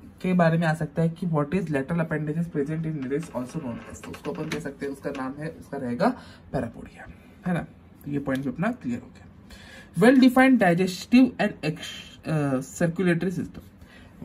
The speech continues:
well defined digestive and circulatory system मतलब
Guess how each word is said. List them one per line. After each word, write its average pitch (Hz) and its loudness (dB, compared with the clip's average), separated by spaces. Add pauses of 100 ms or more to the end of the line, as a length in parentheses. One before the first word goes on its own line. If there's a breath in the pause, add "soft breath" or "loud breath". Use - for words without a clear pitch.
(100)
well 190 6
defined 190 2
digestive 165 4
and 170 4
circulatory 165 0
system 139 -4
मतलब 131 2